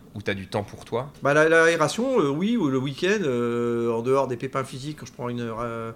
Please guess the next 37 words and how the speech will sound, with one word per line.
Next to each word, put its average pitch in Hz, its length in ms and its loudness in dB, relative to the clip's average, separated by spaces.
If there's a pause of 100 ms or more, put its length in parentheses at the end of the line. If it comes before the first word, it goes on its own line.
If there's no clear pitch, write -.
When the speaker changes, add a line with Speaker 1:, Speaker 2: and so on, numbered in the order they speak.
(240)
Speaker 2:
une 123 100 -6
gamelle 147 320 0
ou 165 80 4
autre, 277 200 0
si - 100 -8
tu - 120 -14
veux, 208 120 -2
c'est, 139 220 -4
je 127 120 -4
fais 131 100 -8
du 135 100 -10
vélo. 208 280 -2 (400)
Speaker 1:
D'accord. 117 200 -4
Speaker 2:
Moi, 175 120 6
je 143 120 -4
vais 131 80 -2
faire, 135 280 -4
euh, 113 260 -4 (320)
du 107 120 -12
sport, 180 440 2
euh, 123 120 2
c'est-à-dire 120 220 -8
que - 40 -16
je 113 60 -10
vais 104 60 -10
faire 127 280 -4
quelques 120 240 -8
centaines 120 300 -8
de 110 80 -12
kilomètres, 117 460 -8
je 131 60 -12
vais - 60 -16
faire - 140 -8
cent 135 200 -6
ou 131 80 -6
deux 113 120 -10
cents 120 120 -12